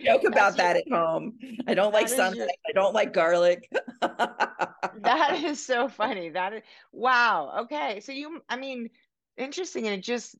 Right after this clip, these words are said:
Speaker 2: you just, your brain works better. And also it's quiet. Are you probably not getting a lot of emails at that time? Nobody's calling you, right? It tends to be kind of a,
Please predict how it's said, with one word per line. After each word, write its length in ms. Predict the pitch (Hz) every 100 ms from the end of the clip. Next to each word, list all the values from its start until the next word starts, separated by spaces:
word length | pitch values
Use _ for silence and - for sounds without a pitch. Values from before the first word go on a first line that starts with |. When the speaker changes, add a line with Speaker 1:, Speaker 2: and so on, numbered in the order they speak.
| -
Speaker 2:
you 220 | - 214
just, 340 | 196 208 - 175
your 160 | 208
brain 300 | 175 185 196
works 280 | 202 196 190
better. 200 | 190 196
And 140 | - 214
also 280 | 269 339
it's 120 | 269 -
quiet. 520 | - 254 170 151 -
Are 60 | 170
you 140 | 220
probably 380 | 208 214 214 220
not 220 | 202 190
getting 220 | 196 180
a 40 | 175
lot 160 | 165
of 60 | 156
emails 500 | 175 220 233 226 220
at 120 | 208
that 240 | 202 190 -
time? 420 | 196 180 175 175
Nobody's 380 | 180 156 135 -
calling 400 | - 226 220 208
you, 520 | 202 190 185 180 175 180 _ _ _ _
right? 260 | - 175 180
It 180 | 175 -
tends 340 | 190 180 165
to 100 | 196
be 260 | 175 180 156
kind 280 | - 175 160
of 100 | 147
a, 200 | 147